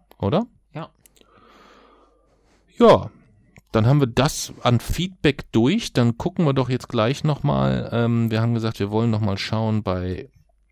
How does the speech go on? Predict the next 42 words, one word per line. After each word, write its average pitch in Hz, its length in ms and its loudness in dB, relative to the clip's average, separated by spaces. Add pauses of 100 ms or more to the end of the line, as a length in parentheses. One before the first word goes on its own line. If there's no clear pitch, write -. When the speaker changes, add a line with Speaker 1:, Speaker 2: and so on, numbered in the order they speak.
(300)
Speaker 1:
den 101 100 0
Rezensionen. 107 680 -2
Das - 160 -6
haben 135 80 -2
wir 139 80 -2
schon 139 140 -4
ein 135 40 -4
paar 131 160 -6
Mal 131 160 -4
versprochen, - 480 -8
dass 120 160 -8
wir 120 80 -6
da 117 100 -4
mal 117 140 -4
die 117 80 -4
neuesten 113 480 -4
vorlesen. 127 720 -6 (680)
Jetzt - 160 -16
muss 120 140 -4
ich - 120 -14
mal - 80 -4
gucken, - 260 -8
ob's 127 140 -8
hier 101 120 -6
überhaupt - 240 -6
eine 90 100 -4
neue 71 260 -6
gibt. - 460 -10 (680)
Eine. 131 260 2 (880)
Bin 190 140 4
durch 185 220 2
Zufall 202 360 2
auf 156 80 0
dieses 131 260 -6
Buch - 260 -6
gestoßen. 143 640 0
Da 117 100 2
ich 117 80 -2
sehr 107 120 -2
Fußball 139 360 -2
interessiert 110 600 -4
bin 117 420 0